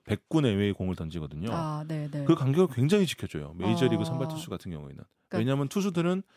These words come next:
Speaker 1: 이 신체 리듬도 그렇고
Speaker 2: 음.
Speaker 1: 그런 거에 따라 가지고 컨디션에 따라 가지고 공의 구질이라든지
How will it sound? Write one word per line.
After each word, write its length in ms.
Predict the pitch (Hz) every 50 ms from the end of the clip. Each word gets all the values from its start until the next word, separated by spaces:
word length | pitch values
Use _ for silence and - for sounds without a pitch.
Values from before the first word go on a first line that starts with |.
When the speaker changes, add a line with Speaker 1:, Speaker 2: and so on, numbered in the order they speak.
| _ _ _ _ _ _ _ _ _
Speaker 1:
이 320 | 113 113 113 110 110 110 107
신체 280 | - - 226 208 - 220
리듬도 340 | 151 131 127 135 127 123
그렇고 480 | 98 98 87 76 - - 131 120 95 -
Speaker 2:
음. 500 | 180 175 170 170 170 170 175 170 170 165
Speaker 1:
그런 200 | 160 139 147 165
거에 120 | 165 165 160
따라 180 | - 165 151 151
가지고 180 | 143 131 -
컨디션에 320 | - 226 254 - - 220 202
따라 220 | 185 180 170 160 151
가지고 380 | 147 143 127 123 120 131 131
공의 720 | 120 - - 110 117 123 131 135 135 131 131 131 131 127 123
구질이라든지 760 | - - 110 104 123 117 123 123 120 110 117 110 107 107